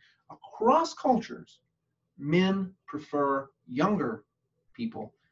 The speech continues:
or younger, uh, partners, whereas women prefer older partners? Well, one common argument is that, well, it's because, uh, women mature faster than men, and so they want, uh, <clears throat> to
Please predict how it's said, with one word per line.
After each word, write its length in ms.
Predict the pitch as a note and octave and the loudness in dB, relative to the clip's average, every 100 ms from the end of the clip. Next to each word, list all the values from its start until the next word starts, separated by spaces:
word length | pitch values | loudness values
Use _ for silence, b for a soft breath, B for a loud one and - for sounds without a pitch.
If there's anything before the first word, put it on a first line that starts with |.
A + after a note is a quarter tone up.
| _ - | _ -4
or 120 | B2+ | 2
younger, 540 | B2+ F3+ E3 C3 A2+ - | 4 4 2 0 -4 -10
uh, 340 | C3+ A#2+ G#2+ - | -8 -6 -8 -8
partners, 500 | B2+ A#2 A2 G#2 - _ _ _ | -8 -6 -8 -12 -16 _ _ _
whereas 440 | - B2 B2 A#2 A#2 | -2 2 4 2 0
women 400 | D#3 D#3 B2+ B2 _ - | 0 2 0 -4 _ -20
prefer 440 | A#2 - G#2+ G#2 _ _ _ - | -20 -10 -8 -10 _ _ _ 2
older 240 | F3+ B2 | 2 2
partners? 460 | - - _ _ _ _ B B | -8 -20 _ _ _ _ B B
Well, 140 | C#3 D#3 | 4 8
one 260 | G3+ G#3 | 8 6
common 840 | - - - C4 F4 G4+ G#3+ B2+ A2+ | 4 -4 -2 4 6 6 6 4 0
argument 520 | - A#2+ A2 G2+ A2 - | -4 -6 -4 -6 -6 -4
is 180 | B2+ A#2 | -4 0
that, 300 | A#2+ C3 - b b b _ | 2 0 -6 b b b _
well, 220 | C3+ B2+ | 2 2
it's 100 | C#3+ | 2
because, 540 | - - B2+ B2+ C3 - _ - | -2 -2 2 2 0 -10 _ -8
uh, 260 | A#2+ A#2 A2+ | -4 -4 -4
women 600 | A#2 C3 C3 B2+ B2 - | -2 -2 0 2 0 -2
mature 340 | A#2+ - D#3 | -8 -2 -2
faster 380 | D4+ C#3+ A#2+ - | 0 0 -2 -4
than 160 | A#2+ A#2 | -2 0
men, 300 | A#2+ A#2 A#2 B B - | -2 -2 -6 B B -10
and 120 | C3 | -4
so 320 | - B2 B2 | 0 2 2
they 180 | A#2 B2 | 2 0
want, 460 | A#2 A2 A2 - - _ _ _ - | 0 -4 -6 -10 -20 _ _ _ -14
uh, 320 | G#2+ F#2+ E2 - _ _ | -10 -8 -8 -10 _ _
<clears throat> 280 | _ - - | _ -20 4
to 400 | - - - - | 6 8 8 4